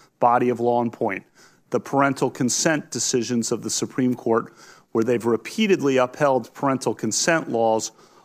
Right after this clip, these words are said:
over the objection of dissenters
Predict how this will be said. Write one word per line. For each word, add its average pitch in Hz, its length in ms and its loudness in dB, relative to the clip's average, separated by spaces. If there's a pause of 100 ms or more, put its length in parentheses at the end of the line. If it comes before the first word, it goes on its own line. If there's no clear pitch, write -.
(220)
over 151 600 4 (100)
the 127 80 0
objection 131 500 0
of 147 140 -6
dissenters 139 800 -2